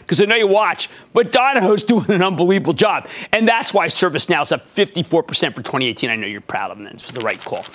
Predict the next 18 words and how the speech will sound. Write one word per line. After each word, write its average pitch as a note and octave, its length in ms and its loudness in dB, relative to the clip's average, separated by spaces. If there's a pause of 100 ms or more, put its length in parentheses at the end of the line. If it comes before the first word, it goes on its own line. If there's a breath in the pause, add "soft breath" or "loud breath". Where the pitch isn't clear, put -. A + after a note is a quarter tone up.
(240 loud breath)
That - 160 0
said, A3+ 220 2
I F#3 60 0
think G#3 180 -2
it's - 80 -10
gotten C#3+ 220 -2
too D3 100 -2
hot C3+ 220 -2
to - 40 -20
chase E3 240 -2
up - 80 -10
here, D3+ 160 -6 (340)
particularly C4+ 340 -2
because C#3+ 220 0
it - 100 -10
rallied C3 280 -2
three G3 340 -6
bucks. - 480 -10